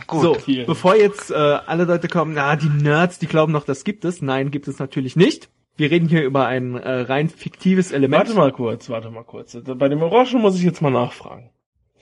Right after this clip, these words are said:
Speaker 3: Affen sind unsere
Speaker 2: Nächsten Vorfahren, ja.
Speaker 3: Also
Speaker 2: Verwandten.
Speaker 3: unsere Verwandten. So.
Speaker 2: Ja.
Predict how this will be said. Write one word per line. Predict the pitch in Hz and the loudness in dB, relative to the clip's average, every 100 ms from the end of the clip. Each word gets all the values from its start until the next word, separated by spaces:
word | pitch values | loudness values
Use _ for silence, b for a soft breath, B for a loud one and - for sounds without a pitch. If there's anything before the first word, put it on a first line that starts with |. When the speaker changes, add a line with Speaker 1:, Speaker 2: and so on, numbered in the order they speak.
| B B B B _ | B B B B _
Speaker 3:
Affen | - 175 - 262 285 330 _ _ _ _ _ _ _ _ _ _ _ | 0 0 2 2 2 -2 _ _ _ _ _ _ _ _ _ _ _
sind | 143 156 240 | 0 2 2
unsere | - 151 147 151 160 185 196 196 _ _ _ _ _ | -2 -2 0 2 4 4 2 -2 _ _ _ _ _
Speaker 2:
Nächsten | 135 127 - 180 | -8 -6 -8 -10
Vorfahren, | 151 123 123 - 139 | -10 -12 -16 -18 -18
ja. | - _ _ _ _ | -20 _ _ _ _
Speaker 3:
Also | 127 131 | -4 -2
Speaker 2:
Verwandten. | 131 135 | -2 -2
Speaker 3:
unsere | 156 151 | -2 -2
Verwandten. | 165 139 131 120 _ _ _ | 0 2 2 0 _ _ _
So. | - 113 | -6 -4
Speaker 2:
Ja. | 90 | -6